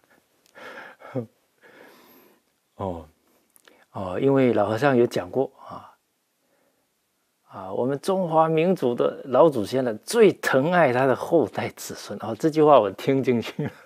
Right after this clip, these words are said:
<laughs> 哦，所以我常讲啊，陈氏啊，胡氏啊，哦，哎，大顺就会加持我啊。啊，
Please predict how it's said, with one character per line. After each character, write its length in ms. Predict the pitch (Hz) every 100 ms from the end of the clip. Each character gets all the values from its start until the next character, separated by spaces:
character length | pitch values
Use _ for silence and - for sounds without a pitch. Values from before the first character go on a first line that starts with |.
| 156 - -
<laughs> 100 | - _ _ _ _ _ _ _ _ - - - - - - _ _ _
哦， 320 | 113 101 98 95
所 100 | 131
以 40 |
我 160 | 127 117
常 300 | 127 143 143 _
讲 320 | - 92 92 - _ - - _ _ _
啊， 260 | 95 85 -
陈 280 | - 110 135
氏 320 | 135 185 139
啊， 200 | 98 95
胡 340 | - - 107 139
氏 280 | - 165
啊， 180 | 101 98
哦， 160 | 107 - -
哎， 160 | - 151 -
大 200 | 170 165
顺 240 | - 151
就 140 | 131 131
会 100 | 123
加 280 | - 120
持 160 | 117 113
我 160 | 101 76
啊。 480 | - - - - - _ _ _ _ _ - - - _ _
啊， 120 | -